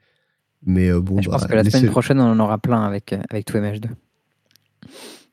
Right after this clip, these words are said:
Speaker 1: Oui, et puis bon, euh, laissez-le prendre des petites vacances un petit peu, euh,
Speaker 2: Eh oui,
Speaker 1: le monsieur.
Speaker 2: le pauvre.
Speaker 1: Aussi, autre nouvelle,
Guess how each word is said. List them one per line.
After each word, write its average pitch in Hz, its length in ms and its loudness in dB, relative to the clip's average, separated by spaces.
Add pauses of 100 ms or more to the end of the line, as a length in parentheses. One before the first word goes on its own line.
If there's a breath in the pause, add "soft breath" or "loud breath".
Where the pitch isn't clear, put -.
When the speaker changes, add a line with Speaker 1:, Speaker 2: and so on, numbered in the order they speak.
(500)
Speaker 1:
Oui, 135 300 4
et 104 100 6
puis 101 220 0
bon, 107 280 2
euh, 92 40 2
laissez-le 98 300 0
prendre 101 200 0
des 95 80 0
petites 104 200 -14
vacances 98 360 -4
un 92 40 -16
petit - 180 -18
peu, 87 280 -2
euh, 90 80 -2
Speaker 2:
Eh 110 60 -2
oui, 107 120 -2
Speaker 1:
le 92 100 -4
monsieur. 92 280 -6
Speaker 2:
le 101 80 -10
pauvre. 101 360 -10
Speaker 1:
Aussi, 131 340 0
autre - 240 2
nouvelle, 151 360 4